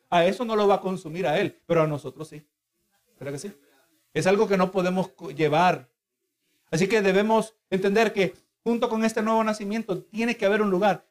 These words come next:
donde nosotros tenemos una capacidad para perdonar a otros. Vemos que en tres diferentes ocasiones Jesús directamente conecta el perdón, conecta el per-, nuestro perdón de otros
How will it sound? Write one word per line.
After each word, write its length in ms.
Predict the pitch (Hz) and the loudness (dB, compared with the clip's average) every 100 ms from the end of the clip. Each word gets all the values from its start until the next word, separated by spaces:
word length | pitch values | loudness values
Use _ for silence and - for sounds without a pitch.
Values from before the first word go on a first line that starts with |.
| - | -6
donde 240 | 180 180 | -2 0
nosotros 460 | 165 - 196 208 202 | -2 -2 -4 -4 -4
tenemos 440 | 175 190 190 185 | -2 0 -2 -4
una 500 | - 202 208 202 - _ _ _ _ | -2 2 4 2 -2 _ _ _ _
capacidad 800 | - 170 175 - 156 151 165 175 | -4 -2 -2 -2 -2 2 2 2
para 200 | 170 147 | 0 -2
perdonar 380 | 143 143 139 143 | -2 -6 -6 -4
a 120 | 139 | -4
otros. 360 | 139 - 131 - _ - | -4 -8 -14 -20 _ -2
Vemos 220 | 226 269 | 0 2
que 80 | 262 | 0
en 100 | 226 | 2
tres 180 | 247 | 0
diferentes 440 | 262 233 240 240 247 | 0 -2 -2 -2 -2
ocasiones 580 | 247 247 220 170 156 _ _ _ _ _ _ _ _ _ _ | -2 0 -2 -2 -6 _ _ _ _ _ _ _ _ _ _
Jesús 440 | - 160 240 240 - _ - | -4 -2 0 0 -2 _ 0
directamente 680 | 202 202 196 214 240 247 - | 2 2 2 0 0 -2 -2
conecta 560 | 196 180 240 - 190 | 0 0 0 2 2
el 160 | 196 196 | 2 2
perdón, 680 | 185 170 160 214 220 147 - _ _ _ _ | 0 0 2 4 2 0 -12 _ _ _ _
conecta 360 | - 196 208 254 | -2 0 0 0
el 140 | 247 240 | 0 0
per-, 280 | 208 190 | -2 -2
nuestro 480 | 196 226 247 233 208 | -2 0 2 0 -2
perdón 340 | 196 165 185 208 | -2 0 0 2
de 80 | |
otros 640 | 240 254 262 175 151 147 | 4 4 2 0 0 -2